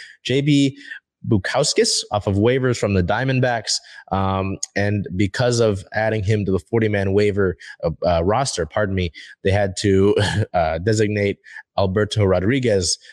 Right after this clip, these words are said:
uh, for assignment and effectively put him on waiver. So that's why that's that. I said waiver there, it slipped out. My mind was ahead of it there.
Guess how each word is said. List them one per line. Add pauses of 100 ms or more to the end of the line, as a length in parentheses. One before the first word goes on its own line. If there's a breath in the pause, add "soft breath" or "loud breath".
(180 soft breath)
uh,
for
assignment
and
effectively
put
him
on
waiver.
So
that's
why
that's
that. (340 loud breath)
I
said
waiver
there,
it
slipped
out.
My
mind
was
ahead
of
it
there.